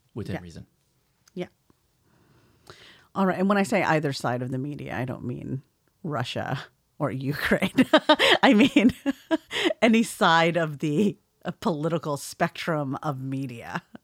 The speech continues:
Speaker 1: Right.
Speaker 2: Yeah.
Speaker 1: I understood what you
Speaker 2: Yeah.
Speaker 1: meant. American media you were talking
Speaker 2: Right,
Speaker 1: about.
Speaker 2: right,
Speaker 1: Yeah.
Speaker 2: right. Okay. Well, that's a fairness corner.
Speaker 1: Oh, that's it?
Speaker 2: <laughs> Yeah, that's
Speaker 1: Okay.
Speaker 2: stealing fruits and outlandish <laughs>
Speaker 1: We're gonna try something
Speaker 2: scenarios.
Speaker 1: out.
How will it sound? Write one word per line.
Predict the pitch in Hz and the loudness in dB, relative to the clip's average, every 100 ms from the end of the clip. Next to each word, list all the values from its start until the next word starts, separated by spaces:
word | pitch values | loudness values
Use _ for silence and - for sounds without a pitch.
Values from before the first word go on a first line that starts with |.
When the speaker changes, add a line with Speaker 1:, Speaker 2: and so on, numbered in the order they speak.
| _ _ _ - | _ _ _ -6
Speaker 1:
Right. | 104 90 - | -4 -4 -8
Speaker 2:
Yeah. | 160 156 - - 240 _ _ _ _ _ _ - - | -8 -6 -8 -10 -16 _ _ _ _ _ _ -20 -12
Speaker 1:
I | 190 98 | -8 -6
understood | 92 90 80 | -6 -10 -16
what | 78 | -14
you | - | -16
Speaker 2:
Yeah. | - | -16
Speaker 1:
meant. | - - | -20 -6
American | 107 107 98 87 85 | -2 0 0 -2 -6
media | 82 82 87 | -12 -12 -14
you | 92 | -16
were | 85 | -14
talking | - | -2
Speaker 2:
Right, | 190 110 - | 0 0 -2
Speaker 1:
about. | - | -14
Speaker 2:
right, | 139 - - | -12 -12 -16
Speaker 1:
Yeah. | - | -20
Speaker 2:
right. | - _ _ _ _ _ _ _ _ - | -20 _ _ _ _ _ _ _ _ -6
Okay. | 208 - 185 160 - - | -4 -2 -4 -6 -14 -6
Well, | 190 - | -4 -4
that's | 226 240 | -6 -6
a | 202 - | -10 -12
fairness | - 110 - - | -12 -12 -10 -12
corner. | 113 - - | -10 -6 0
Speaker 1:
Oh, | 151 | 4
that's | 165 175 | 4 2
it? | 170 - 220 | 0 -2 -2
Speaker 2:
<laughs> | - | -6
Yeah, | - _ | -8 _
that's | - - - - 117 | -10 -10 -20 -18 -16
Speaker 1:
Okay. | 156 - 220 185 _ _ 294 262 | -16 -14 -16 -18 _ _ -16 -16
Speaker 2:
stealing | - - 196 196 196 | -16 -4 -2 0 -2
fruits | 180 202 208 233 - - | -2 2 2 0 -12 -4
and | 180 143 147 139 139 | -2 0 0 -2 -4
outlandish | 82 143 156 151 151 160 165 170 - - - - - | -4 -4 -4 -2 -2 0 0 0 -2 -6 -6 -6 -2
<laughs> | |
Speaker 1:
We're | 196 180 190 175 - - 254 _ _ _ _ _ _ _ - 151 | 0 0 0 -2 -2 -14 -16 _ _ _ _ _ _ _ 0 4
gonna | 214 185 | 4 4
try | 170 | 2
something | 135 120 104 | 2 0 0
Speaker 2:
scenarios. | 90 | -4
Speaker 1:
out. | - | -10